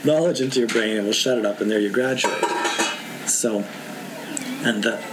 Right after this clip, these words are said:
I think that the school where the teacher lets the kids write real letters is more likely to be a school where the teacher wouldn't mind if there was some talking in class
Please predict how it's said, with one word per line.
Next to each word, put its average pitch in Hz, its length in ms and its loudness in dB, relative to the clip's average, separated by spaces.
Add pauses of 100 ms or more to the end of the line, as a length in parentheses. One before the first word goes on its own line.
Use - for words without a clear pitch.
(720)
I 131 100 0
think 135 280 0
that - 260 0 (320)
the 123 80 2
school 170 460 2
where 127 140 2
the 120 100 0
teacher - 460 0
lets 120 200 2
the 127 120 -2
kids 120 300 2
write 117 300 2 (120)
real 127 320 4
letters 127 380 2
is 107 120 -2
more 113 240 4
likely 135 420 2
to - 160 -6
be 175 180 4
a 202 40 0
school 95 380 0 (340)
where 123 140 4
the 110 120 0
teacher 120 540 2 (380)
wouldn't 120 240 4
mind 151 300 2
if 196 100 0
there 131 140 2
was 110 200 0
some 117 120 0
talking 104 480 -2
in - 100 -4
class - 680 -4